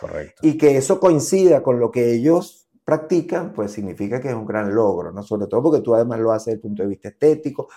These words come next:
Speaker 2: con tus valores, con tu papá, con tu mamá, con tu
Speaker 1: Sí,
Speaker 2: cosa. Entonces,
Speaker 1: sí.
Speaker 2: ese cruce, y ahora lo hilo con la pregunta que, que, eh, anterior, mostrar ese, ese, ese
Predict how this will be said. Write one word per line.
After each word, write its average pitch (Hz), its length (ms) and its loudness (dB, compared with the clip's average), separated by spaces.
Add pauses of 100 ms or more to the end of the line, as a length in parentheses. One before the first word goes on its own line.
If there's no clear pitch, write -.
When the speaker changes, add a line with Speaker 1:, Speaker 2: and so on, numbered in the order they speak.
(160)
Speaker 2:
con 110 220 -4
tus 104 180 -6
valores, 101 540 -2
con 90 160 -12
tu 101 100 -14
papá, 92 480 -4
con 92 160 -18
tu 92 100 -18
mamá, 92 440 -12
con 92 100 -16
tu 85 140 -20
Speaker 1:
Sí, - 100 -12
Speaker 2:
cosa. 87 220 -6
Entonces, 104 440 -14
Speaker 1:
sí. 92 100 -20 (220)
Speaker 2:
ese - 240 -8
cruce, 147 580 0 (920)
y 110 80 0
ahora 98 220 0
lo 117 180 2
hilo 120 280 0
con 101 160 -2
la 92 100 -4
pregunta 92 500 -6
que, 120 220 -6
que, - 280 -6
eh, 107 160 -6
anterior, 123 760 0
mostrar 123 1080 -2
ese, - 420 -8
ese, - 260 -10
ese - 360 -12